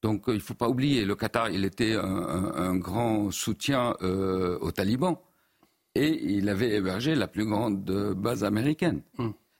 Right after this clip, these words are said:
Speaker 1: Euh, il a, il, il est le soutien et le financier de, du Hamas à Gaza, mais il a des relations diplomatiques avec Israël, ou commerciales en tout cas.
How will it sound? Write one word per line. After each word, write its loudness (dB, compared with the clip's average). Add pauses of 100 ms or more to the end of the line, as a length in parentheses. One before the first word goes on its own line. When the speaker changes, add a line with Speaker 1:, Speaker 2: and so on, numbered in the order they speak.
(140)
Speaker 1:
Euh, 2
il 2
a, 0
il, 0
il 0
est 2
le 2
soutien -2
et 2
le 0
financier 0 (360)
de, 0
du -2
Hamas 0
à -4
Gaza, 0 (320)
mais 2
il 0
a 2
des 0
relations 0
diplomatiques -2
avec -4
Israël, -2
ou -2
commerciales 0
en -2
tout -10
cas. -10